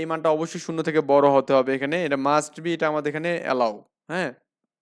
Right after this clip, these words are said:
তো এই আর কি বিষয় দিই, বা আপনি এখানে এই এক্স দেন ফাইভ দেন, ভিত্তি হিসাবে আমি যদি পাঁচ দিয়ে দিই, তাও কোনো সমস্যা নেই। তো এখানে এই, এটা মানে ওয়ান না,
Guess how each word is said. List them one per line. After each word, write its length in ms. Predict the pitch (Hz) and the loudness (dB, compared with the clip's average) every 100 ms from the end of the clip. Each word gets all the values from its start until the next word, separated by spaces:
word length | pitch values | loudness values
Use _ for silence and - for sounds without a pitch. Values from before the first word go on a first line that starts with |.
| _ _ _ _ _ _ _ _ _ _ _ _ _ _ _ _ _ - | _ _ _ _ _ _ _ _ _ _ _ _ _ _ _ _ _ -12
তো 60 | - | 2
এই 40 | 175 | 4
আর 60 | 190 | 4
কি 60 | 202 185 | 2 -4
বিষয় 220 | 185 180 | 0 0
দিই, 100 | 185 175 | 0 2
বা 60 | 165 | 2
আপনি 140 | 175 180 165 | 0 -8 -8
এখানে 200 | 180 180 - | -8 -6 -6
এই 100 | 175 175 - - - | -6 -6 -8 -12 -10
এক্স 140 | 165 160 | -10 -8
দেন 120 | 165 170 | -10 -4
ফাইভ 120 | 160 147 | -4 -4
দেন, 100 | 160 165 | -8 -10
ভিত্তি 180 | 160 - | -12 -12
হিসাবে 160 | 160 156 156 | -12 -8 -8
আমি 80 | 156 | -8
যদি 120 | 156 147 | -8 -4
পাঁচ 140 | 147 147 127 | -2 -2 -4
দিয়ে 120 | 139 | -8
দিই, 100 | 131 139 | -8 -8
তাও 100 | 131 | -8
কোনো 100 | 139 139 | -8 -12
সমস্যা 280 | 120 117 123 | -14 -14 -14
নেই। 100 | 135 214 _ _ _ _ _ _ _ _ _ _ _ _ _ | -14 -16 _ _ _ _ _ _ _ _ _ _ _ _ _
তো 40 | 131 135 | -8 -6
এখানে 220 | 156 170 165 - 156 | -6 -4 -4 -6 -6
এই, 80 | 151 156 | -6 -4
এটা 120 | 165 | -4
মানে 100 | 170 175 | -2 0
ওয়ান 160 | 160 165 | 0 0
না, 80 | 190 | -4